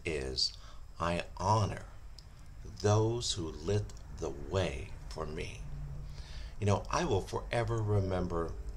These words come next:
my high school English teacher, Mister Casey. He is the one who taught me speech communications and how to go before a room of people and talk about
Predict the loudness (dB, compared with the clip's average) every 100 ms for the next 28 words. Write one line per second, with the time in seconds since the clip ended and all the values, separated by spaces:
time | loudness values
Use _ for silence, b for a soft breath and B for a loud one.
0 | -6 0 2 2 2 4 6 6 6 4
1 | 4 0 -2 -4 -6 -6 -4 -4 -4 -4
2 | B B -6 -2 -2 -2 -4 -4 -2 0
3 | 0 -4 -10 -10 B B B B B -2
4 | 2 2 2 2 4 4 4 2 0 0
5 | 0 0 0 0 0 0 2 0 0 0
6 | 0 0 0 0 0 -2 -2 -4 B B
7 | B -6 -4 0 2 2 2 2 2 2
8 | -2 -6 -8 0 4 4 4 2 2 4
9 | 0 -2 -4 -2 -2 0 -2 0 B B
10 | -4 0 2 2 0 0 0 2 2 2